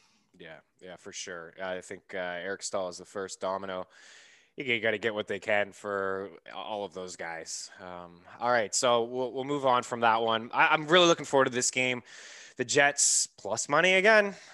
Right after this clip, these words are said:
and they're at home, plus one eighteen, twenty-seven and nine against the spread, twenty-two, twelve and two on the year. The total here is high, six and a half. Leafs in town, minus one thirty-seven,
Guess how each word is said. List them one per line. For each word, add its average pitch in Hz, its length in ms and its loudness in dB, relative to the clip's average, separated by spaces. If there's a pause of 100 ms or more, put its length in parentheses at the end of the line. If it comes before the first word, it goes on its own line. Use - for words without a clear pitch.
(140)
and 117 240 -4
they're 123 140 4
at 127 100 0
home, 147 300 0
plus 139 260 -2
one 131 140 -2
eighteen, 139 400 -4
twenty-seven 120 440 -2
and 113 60 -6
nine 113 180 0
against 110 300 -6
the 101 60 -8
spread, 123 360 2
twenty-two, 117 420 -10
twelve 104 340 -2
and 95 120 -12
two 110 300 -8
on 98 200 -6
the 98 60 -12
year. 104 140 -4
The 95 80 -18
total - 240 -10
here 110 160 -8
is 92 80 -10
high, 104 240 -8
six - 300 -10
and 101 80 -10
a 92 40 -8
half. 101 320 -4 (220)
Leafs 98 380 -10
in 101 160 -14
town, 98 320 -8
minus 98 260 -12
one 104 220 -12 (120)
thirty-seven, 101 720 -4